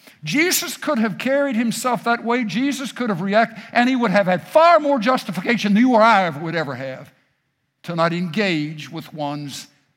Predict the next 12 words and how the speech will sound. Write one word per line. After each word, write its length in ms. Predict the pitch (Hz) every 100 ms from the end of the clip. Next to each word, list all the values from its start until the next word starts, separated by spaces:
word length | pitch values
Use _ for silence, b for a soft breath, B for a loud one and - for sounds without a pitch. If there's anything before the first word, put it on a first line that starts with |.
| _ _ _ _ _ _ -
that 160 | 127 139
morally 760 | 147 175 220 247 262 254 254
were 240 | 220 175 175
messed 420 | 180 214 - -
up. 600 | 226 240 - - _ _ _ _ _ _ _ _ _ _ _ _ -
Truth, 720 | - 240 240 269 - - - _ _ _ _ _ _ _ -
they 140 | 175
had 160 | 175 151
abandoned 600 | 135 170 214 220 202 202
in 100 | 196
many 160 | 196
ways. 580 | 190 180 202 180 147 -